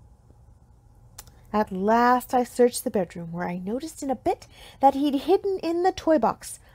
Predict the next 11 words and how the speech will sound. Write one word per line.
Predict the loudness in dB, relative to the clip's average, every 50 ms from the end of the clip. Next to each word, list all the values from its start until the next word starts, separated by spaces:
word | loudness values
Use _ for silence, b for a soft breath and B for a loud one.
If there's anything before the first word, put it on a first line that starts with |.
| b b -6
but | -6 -6 -4
his | -6 -8 -8 -8 -12
tail | -10 -6 -4 -2 -2 -2 -4 -8 -6
did | -4 -4 -4 -4 -6 -8
not | -8 -6 -6 -8 -10 -14
quite | -20 -18 -10 -4 0 0 0 0 -2 -6 -14 -20 -20 -20 -12 -4
fit. | 0 0 0 0 -2 -10 -14 -12 -12 -12 -12 -16 -20 -20 -20 -20 -20 -20 _ -20 -20 -20 -20 -20 -20 -20 -20 -20 -20 -20 -20 -16 -10 -8
Uh-oh | -8 -8 -6 -6 -8 -8
for | -8 -8 -8 -8
him. | -6 -6 -6 -6 -4 -6 -6 -8 -12 -20 -20 -20 -20 -20 -20 -20 -20 -20 -20 -20 -20 -20 -20 -20 -20 -20 -20 -20 -20 -20 -20 -20 -20 -20 -20 -20 -20 -20 -20 -20 -20 b b b b b b
"Aha!" | 2 6 6 6 6